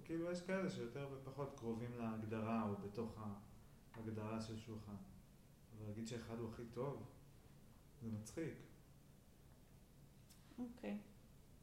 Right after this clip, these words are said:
Speaker 1: קדימה.
Speaker 2: אמ, פלטוניזם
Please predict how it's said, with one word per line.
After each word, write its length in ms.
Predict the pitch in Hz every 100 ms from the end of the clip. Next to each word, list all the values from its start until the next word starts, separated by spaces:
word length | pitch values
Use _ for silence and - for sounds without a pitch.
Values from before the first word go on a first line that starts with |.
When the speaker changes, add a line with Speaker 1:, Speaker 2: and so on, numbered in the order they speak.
| -
Speaker 1:
קדימה. 200 | 127 113 98 104 - - - - - - - - - - - - -
Speaker 2:
אמ, 1080 | 208 202 196 208 208 196 202 202 202 208 208 214 - - - - - -
פלטוניזם 840 | 240 233 233 220 226 247 269 311